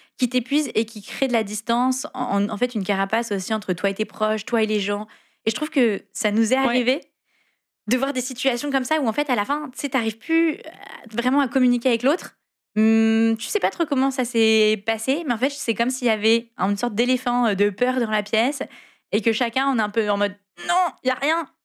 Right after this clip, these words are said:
Speaker 2: Oui, parce que c'est tellement universel, la peur, que c'est un des meilleurs moyens de connecter aussi.
Speaker 1: Hmm.
Speaker 2: C'est ce côté, euh, vulnérabilité qu'on a souvent du mal à partager et à... Enfin, on en parle beaucoup, mais en fait, est-ce qu'on arrive vraiment à le faire ? Euh, pff,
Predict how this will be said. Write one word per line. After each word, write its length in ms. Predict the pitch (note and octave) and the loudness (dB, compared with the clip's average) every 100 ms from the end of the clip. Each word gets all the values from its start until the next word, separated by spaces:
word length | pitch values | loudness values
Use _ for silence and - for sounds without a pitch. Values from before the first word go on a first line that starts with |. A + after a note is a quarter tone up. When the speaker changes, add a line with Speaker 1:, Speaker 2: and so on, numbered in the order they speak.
| _ - | _ 0
Speaker 2:
Oui, 60 | D#4+ | 2
parce 180 | C4+ - | 2 0
que 100 | A#3+ | 0
c'est 120 | A#3+ | 2
tellement 320 | C4 C4+ D4 | 2 2 0
universel, 600 | B3 B3 A#3 A3+ - C#4 | 4 4 4 0 -2 0
la 140 | A#3+ G3 | 2 2
peur, 200 | A#3+ C4 | 0 -2
que 120 | A3+ | -2
c'est 140 | G3+ F#3 | 0 2
un 120 | F3+ | 2
des 120 | F3 | 4
meilleurs 240 | F#3+ A3 | 4 4
moyens 260 | G#3+ G#3+ G#3+ | 2 2 2
de 40 | |
connecter 440 | G#3 G#3 G#3 - G#3 | 2 2 2 2 2
aussi. 320 | G#3 G#3+ G#3 - _ | 4 0 -2 -4 _
Speaker 1:
Hmm. 260 | A#3+ A#3+ A#3+ A#3+ - | 0 2 0 -4 0
Speaker 2:
C'est 360 | G#3 G#3 G3+ | 4 6 4
ce 160 | G3+ - | 2 0
côté, 460 | G#3+ G#3 A3+ A3 G#3 | 0 2 4 4 4
euh, 280 | F#3 F3 F3+ | 4 4 2
vulnérabilité 880 | G3 G3 G3 F#3+ F#3+ G3 G3 A3 A3 | 2 2 2 2 -2 -2 0 2 2
qu'on 440 | G3 F3+ F3 E3+ | 2 0 0 -2
a 260 | E3+ D#3+ E3 | 0 0 -2
souvent 320 | E3 F#3 G3 | -4 0 0
du 140 | F#3+ F3 | 2 0
mal 200 | F#3 F3+ | 0 2
à 160 | D#3+ | 0
partager 1000 | D#3 F3+ - E3 F3 F#3+ G#3+ G#3 G3 F3+ | -2 -6 -2 0 2 4 4 4 4 4
et 40 | E3 | 2
à... 280 | E3 E3 E3 - - - - | 2 0 -2 -14 -18 -12 -6
Enfin, 140 | G3+ | 0
on 140 | G3 F#3+ | 2 2
en 100 | F#3 | 2
parle 260 | G3+ F#3+ | 0 -2
beaucoup, 540 | F3+ E3 A#3 A#3+ G4+ F4+ _ _ _ | -4 0 -2 2 2 2 _ _ _
mais 100 | G3+ | 0
en 60 | F#3 | 2
fait, 160 | B3+ A3+ | 0 -4
est-ce 80 | - | 0
qu'on 100 | G3 | 2
arrive 200 | F3+ F3+ | 4 2
vraiment 300 | F3 F#3+ G3+ | 2 2 4
à 60 | F3 | 2
le 60 | |
faire ? 280 | - A#3+ B3 | 2 0 4
Euh, 240 | F3 E3 | 4 2
pff, 340 | D#3+ - - | 0 -8 -20